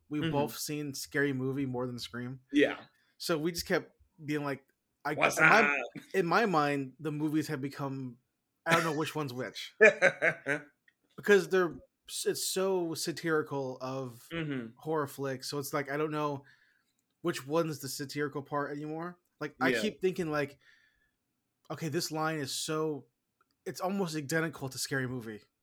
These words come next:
Speaker 2: <laughs>
Speaker 1: Like, the job of the Wayans or whoever wrote those movies to do
Speaker 2: Yeah.
Speaker 1: whoever was it, to do the part about the comedy, like, the parody, like, it's, you had a pretty easy job, 'cause it's like,
Speaker 2: Yeah.
Speaker 1: they already were doing it in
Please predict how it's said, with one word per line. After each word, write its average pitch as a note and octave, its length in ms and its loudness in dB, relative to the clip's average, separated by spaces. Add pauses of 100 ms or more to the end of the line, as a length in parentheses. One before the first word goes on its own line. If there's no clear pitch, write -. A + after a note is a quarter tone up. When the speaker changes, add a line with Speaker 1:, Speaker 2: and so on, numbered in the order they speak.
(140)
Speaker 2:
<laughs> - 120 -8 (560)
Speaker 1:
Like, D3 160 0
the D#3 120 6
job D3+ 440 2
of D3+ 140 -4
the C#3+ 120 -2
Wayans C#3 400 -2
or C3 80 -4
whoever C#3 360 0
wrote C3 160 -2
those C3 160 -4
movies C3+ 340 -4
to - 120 -12
do C3+ 420 -4 (280)
Speaker 2:
Yeah. A2 280 -4 (200)
Speaker 1:
whoever D3+ 360 0
was A2+ 200 -8
it, G#2+ 140 -10 (480)
to D#3 80 -6
do D3+ 240 0
the D3 120 -2
part D#3 420 -2
about C#3 240 -2
the C3+ 80 -8
comedy, D3 400 -4
like, C3 140 -4
the - 60 -8
parody, D3 340 2
like, B2+ 120 -2
it's, C#3+ 360 -8 (340)
you E3+ 120 0
had G#3+ 80 8
a F#3+ 40 6
pretty F#3 240 0 (100)
easy D3+ 220 0
job, C3+ 460 -2
'cause G#2+ 100 -4
it's - 200 -6
like, C#3+ 120 0
Speaker 2:
Yeah. A#2+ 200 2 (120)
Speaker 1:
they D#3 140 -2
already D#3+ 300 0
were D3 100 -2
doing D3+ 300 -4
it C3 160 -8
in C3+ 280 -10